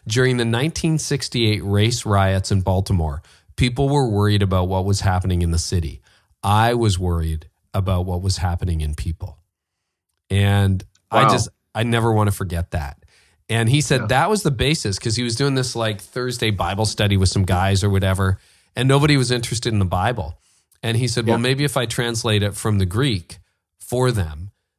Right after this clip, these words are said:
Speaker 1: they'll take an interest in Scripture," because all they could think about is, were they gonna lose their home? Were they gonna lose their property? Are property values going down? You know, all that
Speaker 2: Mm,
Speaker 1: stuff that, that
Speaker 2: mm-hmm.
Speaker 1: the riots,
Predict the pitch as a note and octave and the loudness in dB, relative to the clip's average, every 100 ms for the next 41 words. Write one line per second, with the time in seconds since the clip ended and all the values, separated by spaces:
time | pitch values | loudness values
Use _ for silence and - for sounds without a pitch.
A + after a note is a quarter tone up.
0 | _ - A2 - A2 A2 G#2 - G#2 - | _ -6 -2 -2 -2 -2 -2 -2 -4 -2
1 | F#2 - E3 F3+ G#2 F#2 G2 A#2+ A#2+ B2 | -6 -4 -4 -2 -4 -4 -2 0 2 2
2 | A2+ G#2 A#2 C#3 A#2+ G2+ F#2 F#2 F#2 E2+ | 2 0 -2 -2 0 0 0 0 0 0
3 | G#2+ A2 G2+ G2 F#2 F#2 F#2 D#2+ D#2+ B2+ | 0 0 2 2 4 2 2 -2 0 0
4 | B2 A2+ G2+ F#2 F2 F2 E2+ E2+ D#2 - | 0 0 -2 -4 -4 -4 -4 -4 0 2
5 | B2+ B2 A2 E2+ - A2+ A2+ A2+ G#2+ G#2 | 2 2 -2 -2 -2 -2 0 -2 0 0
6 | G#2 G2 G2+ F#2 F#2+ F2+ G2 F#2 F2+ A#2+ | 0 0 -2 -2 -2 -2 -2 -2 0 -2
7 | G#2 G2 B2+ A#2 - F2+ E2 B2 F#2+ A#2 | -2 -2 -2 -2 -4 -8 -6 -4 -2 2
8 | G#2 F#2+ G2 A#2 G2+ - - | 2 2 2 2 -2 -6 -12